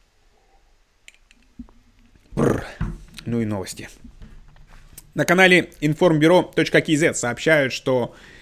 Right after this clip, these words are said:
депутаты Народной партии Казахстана заявили, что минимальная базовая пенсия должна быть равна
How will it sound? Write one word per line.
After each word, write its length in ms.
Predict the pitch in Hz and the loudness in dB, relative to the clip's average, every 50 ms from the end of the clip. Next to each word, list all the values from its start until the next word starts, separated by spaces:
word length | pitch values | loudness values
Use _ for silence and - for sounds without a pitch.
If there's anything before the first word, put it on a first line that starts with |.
| - - - - - | -20 -20 -20 -14 -8
депутаты 500 | 117 123 151 151 170 165 170 160 156 147 | -4 -4 -2 -2 2 2 2 2 2 2
Народной 400 | 139 143 143 147 143 135 139 135 | 0 2 2 2 2 0 -2 -2
партии 360 | 135 147 139 131 123 - 135 | 0 0 0 0 0 -2 -4
Казахстана 680 | 127 143 127 135 127 - - - 165 175 175 170 160 139 | -4 -2 -2 -2 -4 -2 -2 -2 0 0 0 0 -2 0
заявили, 480 | 135 139 139 139 139 165 160 156 143 | 0 0 0 0 0 -2 -2 -2 -2
что 340 | 135 - - 156 143 139 139 | -4 -4 -2 0 2 2 2
минимальная 760 | 135 131 143 147 151 147 147 156 156 151 147 139 131 127 123 123 | 0 -2 -2 -2 -2 -2 0 2 2 2 2 0 -2 -4 -4 -2
базовая 500 | 123 139 143 139 123 123 120 120 117 117 | -2 0 0 0 0 -2 -4 -4 -4 -4
пенсия 440 | - 165 170 180 160 - 147 139 | -2 -2 0 0 0 0 0 0
должна 400 | 131 127 123 123 123 143 156 156 | 0 0 -2 -4 -2 -2 -2 -2
быть 180 | 147 143 - - | -2 -2 -2 0
равна 400 | 127 127 123 127 143 147 139 | -2 -2 -2 -2 -2 -2 -4